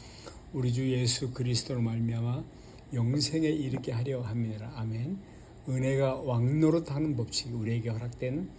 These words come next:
하나님의 구원, 그 구원이 취소될 수 없는 조건임을 우리에게 확인시키려고 하고 있는 것입니다. 여기서 은혜가 왕노릇한다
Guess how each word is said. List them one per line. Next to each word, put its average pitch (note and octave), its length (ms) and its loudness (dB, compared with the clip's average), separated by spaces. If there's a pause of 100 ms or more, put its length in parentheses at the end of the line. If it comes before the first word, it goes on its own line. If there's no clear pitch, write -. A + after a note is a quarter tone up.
(320)
하나님의 C3 580 2
구원, A#2 460 0 (360)
그 D#3 140 -2
구원이 C#3+ 500 2 (500)
취소될 E3 640 4
수 - 240 2
없는 C#3 440 2
조건임을 B2 600 0
우리에게 A2 420 -2 (480)
확인시키려고 D3+ 920 0
하고 B2+ 240 -2
있는 A2 140 -4
것입니다. A#2+ 520 -8 (600)
여기서 A#2+ 500 2 (440)
은혜가 C#3+ 520 2
왕노릇한다 A#2 960 0